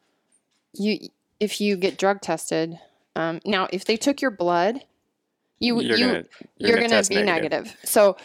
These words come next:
Speaker 2: Yeah.
Speaker 1: you know, but there are some, like, s-, uh, one of the, a military guy told me that's not, they can't take it in the military. So I don't know, but unfortunately that's the case. And then there is broad spectrum where there's no T H C though. So there are, there definitely, our dog is back. <laughs> He wants, he wants dinner.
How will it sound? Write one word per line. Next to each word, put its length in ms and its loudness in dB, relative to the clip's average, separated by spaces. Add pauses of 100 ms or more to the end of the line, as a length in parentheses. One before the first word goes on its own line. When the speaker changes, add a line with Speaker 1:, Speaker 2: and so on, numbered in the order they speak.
Speaker 2:
Yeah. 160 -8
Speaker 1:
you 100 2
know, 140 4
but 160 0
there 160 6
are 120 4
some, 360 2
like, 320 0
s-, 200 -6
uh, 200 4
one 160 0
of 80 4
the, 260 2
a 40 0
military 440 0
guy 160 -2
told 220 -6
me 100 -2
that's 260 -4
not, 280 -6
they 80 -6
can't 200 -4
take 200 -4
it 80 -4
in 80 -6
the 60 -10
military. 600 -12
So 420 -8
I 140 -4
don't 140 -2
know, 200 -4 (440)
but 120 2
unfortunately 500 0
that's 180 0
the 60 -10
case. 220 -4
And 140 0
then 80 2
there 160 4
is 140 2
broad 280 2
spectrum 520 -2
where 120 0
there's 220 -4
no 80 -2
T 220 -6
H 120 -6
C 200 -2
though. 120 -2
So 220 -2
there 160 4
are, 160 2 (200)
there 120 0
definitely, 720 -2 (680)
our 80 -4
dog 260 -4
is 100 -14
back. 400 -10
<laughs> 40 -20
He 160 -20
wants, 420 -10
he 120 -8
wants 260 -10
dinner. 280 -4